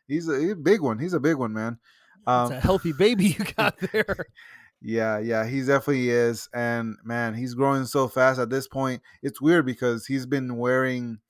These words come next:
Speaker 1: starting to wear three to six months, and he's just,
Speaker 2: Yeah.
Speaker 1: he's just two months now. So
Speaker 2: Yeah, my
Speaker 1: he
Speaker 2: kids
Speaker 1: may
Speaker 2: were
Speaker 1: be
Speaker 2: that
Speaker 1: a
Speaker 2: way
Speaker 1: big one.
Speaker 2: too.
Speaker 1: <laughs> But it, it, you
Speaker 2: That's
Speaker 1: know, that's
Speaker 2: awesome.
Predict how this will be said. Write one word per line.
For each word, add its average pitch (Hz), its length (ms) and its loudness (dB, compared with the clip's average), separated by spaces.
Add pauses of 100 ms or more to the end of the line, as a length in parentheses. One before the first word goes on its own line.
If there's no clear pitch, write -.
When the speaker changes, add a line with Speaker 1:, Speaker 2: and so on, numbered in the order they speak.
Speaker 1:
starting 135 280 0
to 131 60 -2
wear 131 260 4
three 135 260 -2
to 135 100 0
six - 300 -6
months, 127 340 -6
and 120 240 -6 (320)
he's 123 400 -6
just, 135 220 -2
Speaker 2:
Yeah. 135 220 -2 (220)
Speaker 1:
he's 127 200 -4
just 135 280 -4
two 139 140 -2
months 127 320 -6
now. 131 220 -4 (400)
So 117 420 0
Speaker 2:
Yeah, 117 80 0
my 127 160 0
Speaker 1:
he 151 60 0
Speaker 2:
kids 160 100 -2
Speaker 1:
may 165 140 -2
Speaker 2:
were 151 60 2
Speaker 1:
be 170 80 4
Speaker 2:
that 165 40 4
Speaker 1:
a 156 40 2
Speaker 2:
way 143 80 -2
Speaker 1:
big 131 120 0
one. 123 280 -6 (380)
Speaker 2:
too. 151 80 -8
Speaker 1:
<laughs> - 440 -10 (560)
But 139 240 4
it, 139 160 4
it, 143 160 0
you 135 60 -8
Speaker 2:
That's 143 100 2
Speaker 1:
know, 120 220 2
that's 147 240 4
Speaker 2:
awesome. 147 260 2